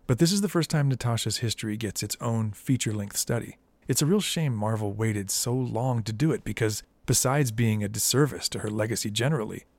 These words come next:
the delay has made things a little awkward. I feel like the statute of limitations has run out on Infinity War spoilers, so I'll just say it. Like Tony Stark, Natasha Romanoff is dead.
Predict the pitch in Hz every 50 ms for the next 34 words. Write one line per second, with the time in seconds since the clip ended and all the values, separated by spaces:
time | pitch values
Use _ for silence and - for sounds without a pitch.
0 | _ _ _ - - 135 117 127 120 131 151 165 156 123 117 - 120 110 107 104
1 | - - 110 110 113 117 113 131 135 160 190 214 - - - 254 - - 110 90
2 | - - - _ _ _ _ _ _ _ _ _ _ _ _ _ _ _ - 147
3 | 135 135 - 175 151 139 135 123 - - 113 - - 120 107 104 - 120 110 110
4 | 104 110 107 110 107 - - 107 98 - - 107 101 101 - 117 104 98 104 101
5 | 107 110 113 113 107 104 92 95 - - 117 110 101 104 101 - 113 107 101 98
6 | 98 95 92 92 - - - - - 95 90 - - - - - - - - -
7 | - - 117 113 123 120 127 113 - - 117 101 - - - - _ _ _ _
8 | _ _ - 113 135 135 - 147 147 156 160 - - - 107 95 95 - - -
9 | _ _ _ _ _ - 117 98 - 104 113 - 151 131 123 117 117 117 113 113
10 | 113 113 - - - - 110 104 104 104 - - - 107 95 90 - -